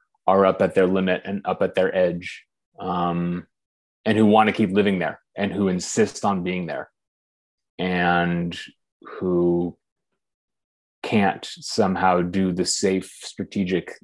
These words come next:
thing to make their life okay. And those who eventually re-, those who eventually, eventually realize, like, my job is to not be okay and to, to deal with not being okay and to be loud about not being okay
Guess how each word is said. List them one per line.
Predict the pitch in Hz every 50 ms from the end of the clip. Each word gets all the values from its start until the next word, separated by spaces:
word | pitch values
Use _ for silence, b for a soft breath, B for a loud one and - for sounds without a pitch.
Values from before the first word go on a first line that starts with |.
| _ -
thing | - - 110 98 92 90 90 90 87 _ _ _ _ _ _ _ _ _ _
to | - 101
make | 98 95 87
their | - 92
life | 92 92 92 92 - -
okay. | 90 85 - - 98 90 85 85 - _ _ _ _ _ _ _ _ _ _ _ _ _ _ _ -
And | 98 98
those | 95 95 85
who | 92 95
eventually | 92 95 92 90 90 90
re-, | 90 92 95 95 - -
those | 87 - 90 82 92 101 107 101
who | 98 101
eventually, | 98 98 95 - 92 92 90 90 - - _ _
eventually | - 90 90 104 101 - - 95 92
realize, | 90 95 98 98 92 87 87 85 87 85 87
like, | 90 85 85 - - _ _ _ _ _ _ _ _ _ _ _ _ _ _ _ _ -
my | 95 95 95 90 92
job | 90 90 98 90 92 92 90 92 92
is | 90 - -
to | - 95
not | 92 90 80 - -
be | 90 85
okay | 80 - - - - - _ _ _ _ _ _ _ _ _ -
and | 92 92 90 90 87 -
to, | - - 95 87 82 - -
to | - 98
deal | 90 87 95 101 104 101 98
with | 92 90 -
not | 95 87 76 -
being | 87 87 82
okay | 69 73 - - 76 - - - _ _ _ _
and | - 90 87
to | - -
be | 90 85 92
loud | 90 92 90 87 87 85 87 90
about | 85 85 87 82 78 - -
not | 85 82 85 -
being | 87 90 87
okay | 76 - - - 80 - 98